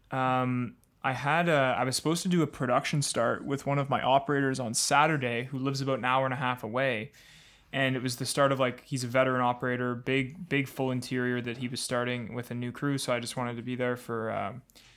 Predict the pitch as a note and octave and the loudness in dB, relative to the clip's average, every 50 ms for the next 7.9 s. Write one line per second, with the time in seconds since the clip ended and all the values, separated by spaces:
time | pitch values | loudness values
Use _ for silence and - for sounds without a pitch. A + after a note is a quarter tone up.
0 | - - - - - - B2+ B2 - - - - - - - - A2+ C3+ C3 - | -20 -20 -20 -16 -14 -12 -12 -12 -14 -14 -16 -14 -16 -14 -12 -12 -10 -10 -8 -8
1 | B2+ A2+ - - C3 C3+ D3+ - - D#3+ D3 - D#3+ D#3+ E3+ E3 E3 - - C3+ | -10 -8 -6 -2 0 0 0 0 -2 -4 -2 -2 0 0 0 0 -2 -4 -4 -2
2 | C3 C3+ C3 B2+ B2 - C#3+ C#3 B2+ B2+ C#3+ D3+ - - - C#3+ C#3 C#3 C#3+ C3+ | -2 0 -2 0 0 2 2 2 2 2 0 0 0 0 2 0 0 2 0 -2
3 | B2 B2 B2 - C3+ A#2+ B2 A#2+ A#2+ A#2+ A#2 - - C3 B2 - C3+ B2+ B2 - | -2 -4 -6 -6 -6 -6 -6 -4 -4 -4 -4 -4 -4 -6 -4 -2 -2 -2 -2 -4
4 | B2+ - - B2+ B2 - C3 B2 A#2+ B2 A#2+ A#2+ A#2+ A#2 A#2 A#2 A#2 B2 B2+ C3 | -6 -4 -4 -4 -4 -4 -4 -4 -4 -2 -2 -2 -2 -2 -2 -2 -2 0 0 0
5 | C3+ C3+ C3+ B2+ B2 B2 B2 B2 A#2+ A#2+ A#2 G#2 A2+ A2+ A#2 - - C3 A#2+ - | 2 2 2 0 0 0 -2 -2 -2 -2 -2 -2 -2 -2 -2 -2 -2 -2 -2 -2
6 | - A2+ A2+ A#2+ B2 B2+ C#3 D#3 D3+ - - - - - - B2 A#2 A2+ G#2+ A2 | -4 -6 -2 0 2 2 2 2 0 -2 -4 -6 -6 -4 -4 -2 -2 -4 -4 -6
7 | A#2+ A#2+ A#2+ C3 B2 B2 A#2 A#2 - - A2+ A#2 B2+ D3+ F3 G3+ A3+ - | -6 -4 -2 -2 -2 -2 -2 -2 -2 0 0 2 2 2 2 0 -2 -4